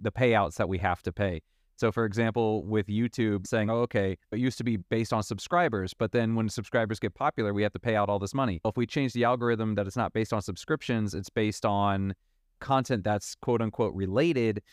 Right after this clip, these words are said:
then we're gonna spread the viewership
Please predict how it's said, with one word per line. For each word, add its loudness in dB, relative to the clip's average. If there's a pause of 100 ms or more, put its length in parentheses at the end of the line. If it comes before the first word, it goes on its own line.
(120)
then 0
we're 0
gonna 0
spread 0 (100)
the 0
viewership 0